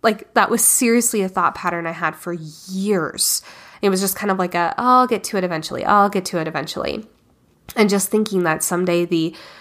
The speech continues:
the knowledge was gonna be just, just bestowed upon me. And I had to learn that that is not true at all, and that if I want to know about the stuff,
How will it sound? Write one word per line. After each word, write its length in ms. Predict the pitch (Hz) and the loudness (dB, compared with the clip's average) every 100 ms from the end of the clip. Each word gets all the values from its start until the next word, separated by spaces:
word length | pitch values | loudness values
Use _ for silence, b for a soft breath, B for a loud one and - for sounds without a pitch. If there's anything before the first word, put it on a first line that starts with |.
| B | B
the 140 | - 190 | 2 4
knowledge 600 | 175 165 165 180 170 170 | 4 4 4 4 2 0
was 140 | 170 | -6
gonna 220 | - 165 160 | -4 -4 -4
be 140 | 175 | -6
just, 340 | 175 156 - | -8 -10 -10
just 560 | 185 180 165 - - - | -4 0 0 -2 -16 -8
bestowed 560 | 175 - - 170 170 160 | 0 0 2 2 2 -2
upon 400 | - - 180 170 | -2 2 4 2
me. 320 | - - 214 B B B B B B B _ - | -6 -8 -10 B B B B B B B _ -2
And 340 | 214 208 202 202 _ _ _ _ _ _ _ - | 0 2 0 -6 _ _ _ _ _ _ _ -4
I 80 | |
had 240 | 208 233 233 | -2 0 0
to 80 | 208 | 0
learn 500 | 190 233 226 214 214 _ _ _ - | 0 2 2 0 -6 _ _ _ -14
that 300 | 190 180 180 | -4 -4 2
that 180 | 165 233 | 2 4
is 400 | 240 202 - - _ _ - - 180 - - | 0 0 -2 -4 _ _ -14 -14 -16 -18 -14
not 440 | - 190 185 330 - | -4 4 6 6 2
true 460 | - - - - - | -6 -6 -6 -6 -4
at 200 | 185 180 | -2 0
all, 500 | - 254 190 170 B B B | 4 6 4 2 B B B
and 160 | 202 202 | -4 0
that 220 | 196 202 | 0 -2
if 100 | 190 - | -4 0
I 160 | 190 | 2
want 240 | 240 247 233 | 2 2 0
to 120 | 220 | -2
know 320 | 196 180 226 | -2 0 2
about 260 | 240 180 165 | 2 2 0
the 60 | |
stuff, 260 | 180 - 180 | -4 -6 -6